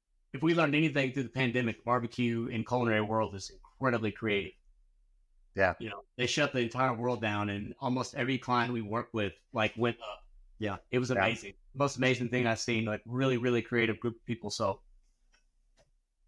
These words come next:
Speaker 2: Yeah,
Speaker 1: Very
Speaker 2: that's
Speaker 1: good.
Speaker 2: good to hear. But the initial investment on the rotisseries is not negligible. So for the people who are
Speaker 3: Yeah.
Speaker 2: listening at home, how much does one of those huge industrial rotisseries cost?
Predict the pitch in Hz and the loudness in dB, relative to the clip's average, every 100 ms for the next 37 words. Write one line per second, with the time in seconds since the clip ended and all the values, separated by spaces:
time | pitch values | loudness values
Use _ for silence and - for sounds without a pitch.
0 | _ 98 110 123 117 104 143 123 131 113 | _ 2 4 4 2 2 2 4 4 4
1 | 123 - _ - _ - 139 135 131 - | 2 2 _ -20 _ 2 4 6 2 0
2 | 127 151 156 160 131 113 107 - 117 101 | 2 2 4 2 4 4 2 2 -2 -2
3 | - 104 107 104 104 101 98 104 - 117 | -4 -2 0 2 2 4 2 0 -2 -4
4 | 113 104 101 90 101 95 110 104 101 - | 0 2 2 0 -2 0 4 4 2 -6
5 | 98 110 113 101 92 82 87 80 _ - | 0 2 2 0 -4 -6 -6 -8 _ -20
6 | _ 123 117 120 113 110 98 101 131 113 | _ 2 4 6 4 2 -2 0 0 2
7 | 113 110 113 120 107 107 110 107 147 180 | 2 4 2 0 -2 0 -2 2 2 2
8 | - 139 127 123 117 120 120 113 117 110 | 0 0 2 0 0 2 2 2 0 0
9 | 123 117 110 107 107 - 120 107 101 104 | 0 2 2 2 2 2 4 4 4 0
10 | 101 101 110 92 - 107 92 76 - | -2 -4 -4 -6 2 2 2 0 -12